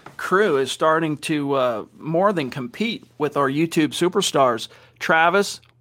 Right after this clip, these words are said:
thank you for those stars, my friend. We will keep an eye out, by the way, for any of your questions and comments. Michael, thank you, buddy.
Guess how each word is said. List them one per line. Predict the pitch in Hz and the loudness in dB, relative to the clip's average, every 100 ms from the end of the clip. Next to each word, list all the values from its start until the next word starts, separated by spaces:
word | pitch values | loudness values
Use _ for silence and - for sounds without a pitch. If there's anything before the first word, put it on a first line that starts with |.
| _ _ _ | _ _ _
thank | 170 170 | 0 2
you | 160 | -2
for | 165 | 0
those | 147 131 | 0 2
stars, | 160 143 147 | 2 2 2
my | 143 | -4
friend. | - 151 151 | 0 -2 0
We | 151 | 0
will | 147 | 0
keep | 170 165 | -2 0
an | 147 | 2
eye | 147 | 2
out, | 143 | 2
by | 139 135 | 2 0
the | |
way, | 135 135 | 2 0
for | 127 117 | -2 -4
any | 147 151 | -2 -2
of | 135 | -4
your | 127 | -6
questions | - 131 - 120 | -4 -4 -4 -10
and | 117 | -10
comments. | - 131 131 123 147 | -6 -4 -4 -6 0
Michael, | 147 160 160 160 | 2 2 0 0
thank | - 151 143 | 0 -2 0
you, | |
buddy. | 139 135 135 | 0 0 -2